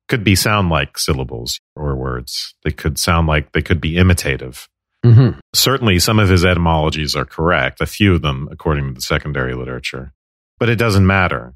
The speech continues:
Speaker 1: It doesn't matter if some words are portmanteaus. It doesn't matter if some words have imitative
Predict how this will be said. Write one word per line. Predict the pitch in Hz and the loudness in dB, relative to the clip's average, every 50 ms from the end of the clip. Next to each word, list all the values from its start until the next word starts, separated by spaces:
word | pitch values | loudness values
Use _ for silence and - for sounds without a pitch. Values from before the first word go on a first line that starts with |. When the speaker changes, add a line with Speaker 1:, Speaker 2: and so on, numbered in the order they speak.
| _ - | _ -4
Speaker 1:
It | - 98 | -2 0
doesn't | 85 110 104 95 101 90 | 0 2 2 2 2 2
matter | 90 90 92 92 92 90 85 87 | 2 2 2 2 2 2 0 0
if | 71 82 85 78 | -2 -2 -2 -2
some | - - - 85 82 | 0 0 0 0 0
words | 78 78 80 78 76 - | 0 0 0 0 0 -2
are | 82 73 | -4 -6
portmanteaus. | - - 85 76 - 69 69 71 69 - - 78 71 69 71 - - | -4 -2 -4 -2 -2 -4 -4 -4 -4 -4 -2 -2 -2 -2 -2 -4 -6
It | 78 | -4
doesn't | 71 87 82 80 78 71 | -2 -2 -2 -2 -2 -2
matter | 73 76 78 73 76 71 71 | -2 -2 -2 -2 -2 -4 -4
if | 67 73 | -4 -4
some | - - 82 76 76 | -4 -2 -2 -2 -2
words | 73 71 69 69 - - | -2 -2 -2 -2 -4 -4
have | - 73 69 67 | -4 -4 -4 -4
imitative | 71 85 80 76 71 - 80 73 69 71 71 67 - - | -6 -8 -8 -6 -6 -2 -2 -2 -2 -2 -6 -8 -10 -14